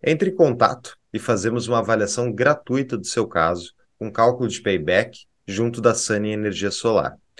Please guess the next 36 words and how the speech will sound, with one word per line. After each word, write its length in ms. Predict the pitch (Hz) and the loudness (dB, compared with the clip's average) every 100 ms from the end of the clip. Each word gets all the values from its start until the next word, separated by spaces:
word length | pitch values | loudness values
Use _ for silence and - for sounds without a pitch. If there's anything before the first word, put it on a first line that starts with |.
| - - | -20 -8
A 100 | - | -2
Sunny 320 | 117 147 151 139 | 2 2 2 2
Energia 380 | 120 95 110 | 0 0 -4
Solar 380 | 101 101 95 101 | -2 0 2 0
tem 200 | 104 95 | -2 -8
seis 480 | - - 139 151 104 | -8 -4 -2 -2 0
anos 240 | 110 113 | 0 0
de 80 | 95 | -2
atuação 540 | 98 - 90 - 95 98 | -4 -2 -4 -2 -4 -4
neste 300 | 92 - 85 | -6 -6 -6
mercado 480 | 73 - 76 87 - _ - | -4 0 0 0 -6 _ -12
e 60 | |
centenas 580 | 101 117 104 110 113 101 | -6 -6 -4 -2 -2 -4
de 100 | 85 | -6
indústrias, 840 | 80 71 104 120 - 120 127 - - | -8 -4 -2 -2 -4 -6 -6 -8 -8
comércios 840 | - 110 85 92 104 - 101 98 | -4 -2 2 2 2 -2 -10 -12
e 40 | - | -2
casas 500 | 98 95 107 101 95 | 2 4 2 -4 -10
no 100 | 101 | -6
seu 160 | 107 | -6
portfólio. 640 | 101 110 - 120 120 90 - _ _ _ - | -4 -6 -2 4 4 4 -8 _ _ _ -6
Entre 300 | 107 120 120 | -4 -2 -2
no 80 | 113 | -2
site 440 | - 113 107 - | 2 2 2 -2
no 80 | 101 | -4
descritivo 600 | 90 98 - 101 - 147 | -4 -6 -6 -8 -6 -2
do 80 | 143 | -2
episódio, 600 | 135 87 87 92 104 - _ - | -2 -2 2 2 0 -10 _ -2
tapadamãoinvisível 920 | 98 - 87 85 87 80 76 85 85 | -2 0 -4 -4 -6 -10 -10 -8 -10
ponto 340 | - 82 73 - | -8 -10 -10 -10
com 220 | 78 71 _ | -10 -10 _
ponto 300 | - 80 - | -8 -8 -8
B 100 | 78 | -4
R 300 | 80 76 78 | -4 -4 -10
barra 420 | 69 80 73 69 | -4 -4 -4 -10
solar 580 | - - 165 127 123 127 | -8 6 8 10 8 4